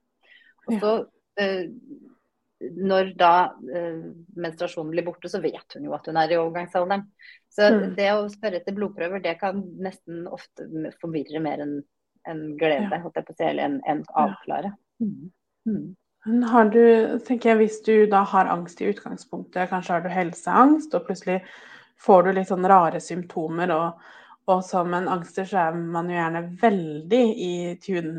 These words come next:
Speaker 2: med alle mulige ting som skjer i kroppen, og symptomer, og alt blir
Speaker 1: Mm.
Speaker 2: veldig høyt.
Speaker 1: Mm. Mm.
Speaker 2: Ehm, har du noen tanker om hva, hva kan hjelpe, eller finnes det, ehm,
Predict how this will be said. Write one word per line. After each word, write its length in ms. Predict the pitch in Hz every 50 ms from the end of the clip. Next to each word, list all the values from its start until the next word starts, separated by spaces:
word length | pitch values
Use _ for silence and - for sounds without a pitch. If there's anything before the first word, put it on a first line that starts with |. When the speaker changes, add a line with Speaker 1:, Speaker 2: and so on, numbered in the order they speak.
| 160
Speaker 2:
med 180 | 175 175 170 -
alle 260 | - 202 190 180 180
mulige 320 | 175 175 170 160 160 165 165
ting 200 | - - 165 160 -
som 120 | - 175
skjer 240 | 170 - 180 165 -
i 40 | -
kroppen, 400 | - - 170 - _ _ 175 175
og 80 | 180
symptomer, 460 | - - 180 190 - 190 170 170 170 170
og 60 | 160 165
alt 160 | 196 - -
blir 180 | - 208 175 175
Speaker 1:
Mm. 140 | 180 170 165
Speaker 2:
veldig 140 | 170 175 180
høyt. 500 | - - 202 214 262 285 262 269 - - _ -
Speaker 1:
Mm. 180 | 208 190 175 170 - - _ _ - _ _ _ _ _ _ _ _ -
Mm. 60 | 208
Speaker 2:
Ehm, 440 | 202 196 202 208 208 208 214 220 220 - _ _ _ _ _ _ _ _ _
har 220 | - - - 226 214
du 60 | 214
noen 240 | 220 233 247 254 240 -
tanker 380 | - 247 233 208 196 - 214
om 160 | 202 202 202
hva, 420 | 190 190 180 180 190 196 208 214 - - - - - - - - - 220 196 190 -
hva 320 | - 190 185 190 196 190 -
kan 220 | - - 185 180 180
hjelpe, 440 | 185 208 208 208 196 190 - _ -
eller 220 | 202 196 190 185
finnes 440 | 180 - - 208 185 170 165 170 - -
det, 220 | - 180 185 185 185 - _ _ _ _ _ _ _ _ _ _ -
ehm, 420 | 190 185 175 175 180 185 185 -